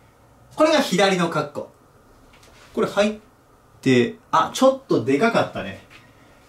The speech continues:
えーと、お待ちくだせえ。もうちょっと上に行こうか。XプラスYプラス三ですね。で、後ろの括弧はXマイナスAなんですよ。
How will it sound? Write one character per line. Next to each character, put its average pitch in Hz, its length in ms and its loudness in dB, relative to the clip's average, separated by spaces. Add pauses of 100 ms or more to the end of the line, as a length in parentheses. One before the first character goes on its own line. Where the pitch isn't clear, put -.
え 131 60 -8 (260)
ー 120 40 -2
と、 120 120 0
お 123 120 -6
待 123 240 -4
ち - 80 -8
く 147 100 -8
だ 127 120 -2
せ 139 140 -4
え。 120 160 -4 (3250)
も 151 140 -2
う - 20 0
ち 160 40 -4
ょ - 20 -8
っ - 40 -18
と 120 60 -8
上 120 100 -4
に 113 100 -8
行 113 120 -8
こ - 40 -12
う - 20 -16
か。 - 140 -18 (2250)
X 156 1000 -6
プ 139 120 -8
ラ 127 200 -2
ス 175 360 -6 (160)
Y 139 400 -4 (380)
プ 123 100 -12
ラ 113 200 -6
ス 170 300 -8
三 131 380 -6
で 113 100 -6
す 113 100 -16
ね。 131 220 -10 (640)
で、 214 140 0
後 302 220 2
ろ 330 120 4
の 320 60 2
括 320 180 2
弧 202 100 -2
は 190 260 4
X 262 420 -2
マ 170 160 2
イ 175 40 -2
ナ 180 80 2
ス - 140 -4
A 226 160 2
な 151 120 2
ん 120 40 -6
で 120 60 -6
す - 100 -8
よ。 131 200 -4